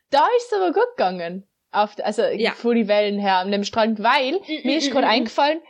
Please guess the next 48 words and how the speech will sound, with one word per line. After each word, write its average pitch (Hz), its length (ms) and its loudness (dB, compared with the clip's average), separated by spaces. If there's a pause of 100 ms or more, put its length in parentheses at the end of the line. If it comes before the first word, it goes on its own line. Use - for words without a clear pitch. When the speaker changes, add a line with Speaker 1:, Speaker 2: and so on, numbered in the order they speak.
(100)
Speaker 1:
wo 247 300 0
wir 269 160 0
an 226 180 0
Tag 202 280 0
drei 233 360 2
waren, 196 320 0
an 208 160 0
dem 214 160 2
Strand, 233 440 0 (120)
weil 202 180 0
den 233 160 -4
haben 269 140 0
wir 226 60 0
nämlich 202 240 -2
ausgelassen, 202 680 -2
den 190 160 0
Strand, 226 320 -2 (1120)
da 254 140 0
hat, 269 180 -2 (220)
da, - 220 2
also 220 180 -4
da 240 100 2
war 254 120 4
ja 254 180 0
so 285 220 -2
krass 220 320 -2
hohe 214 320 0
Wellen, 208 320 0 (640)
da 240 160 0
hat 277 160 -2
sich 294 140 -8
nämlich 277 300 0
sogar 240 520 0
einer 233 480 2
in 226 120 -4
den - 20 0
Nacken 262 340 -4
gebrochen 349 340 -2
Speaker 2:
Genau. 240 180 0
Speaker 1:
gehabt, 196 200 0
also 226 140 0
nicht 240 160 0
einer 240 140 2
Speaker 2:
Ja. 247 40 0
Speaker 1:
vor 233 240 -2
Tour 285 280 0
oder 320 140 0
so, - 180 -4